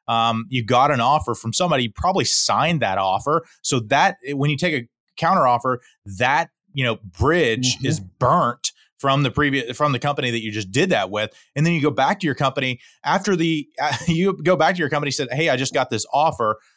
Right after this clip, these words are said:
Speaker 1: We're like, "Oh, we can't lose Bob. We have to keep Bob here because, you know, that Band-Aid, like, we gotta put some Band-Aid on it because we don't know what we're gonna do without Bob."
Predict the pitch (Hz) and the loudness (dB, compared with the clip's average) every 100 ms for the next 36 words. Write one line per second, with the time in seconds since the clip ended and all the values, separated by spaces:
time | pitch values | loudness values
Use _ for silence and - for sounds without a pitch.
0 | _ 139 139 127 - 170 139 151 156 - | _ -2 0 0 0 2 4 2 0 -2
1 | 160 160 139 123 160 175 98 139 165 117 | -2 -2 -2 0 4 4 2 2 4 4
2 | 117 131 - - 156 180 - 165 - 180 | 0 -4 -4 -2 -4 -6 -6 -8 -4 -4
3 | 180 139 147 123 156 170 143 139 147 135 | -2 0 0 0 0 2 0 -2 -2 -2
4 | - _ - 139 139 143 135 156 170 139 | -6 _ -6 -2 0 -2 -4 -2 0 0
5 | 127 127 127 117 - 143 165 127 - 156 | -2 -4 -4 -6 -6 -4 -2 -2 -2 -4
6 | - 151 127 107 156 139 107 110 113 113 | -2 -2 -2 -2 -2 0 0 0 -2 -4
7 | 113 117 180 127 120 156 185 127 117 113 | -6 -2 -2 0 0 0 0 -2 -2 -2
8 | 110 110 95 151 131 127 | 0 0 0 2 2 0